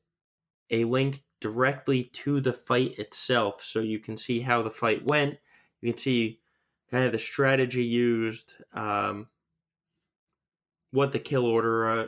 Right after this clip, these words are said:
was, what the turn order was, and what moves we used. And you can see how successful that was, and if you want to try and use your team to counter the team you're up against. Finally,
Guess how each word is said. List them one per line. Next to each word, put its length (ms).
was, 460
what 180
the 80
turn 320
order 360
was, 460
and 560
what 320
moves 480
we 100
used. 640
And 200
you 80
can 100
see 160
how 160
successful 640
that 220
was, 340
and 80
if 160
you 100
want 320
to 100
try 280
and 140
use 500
your 300
team 480
to 120
counter 680
the 60
team 320
you're 260
up 160
against. 580
Finally, 640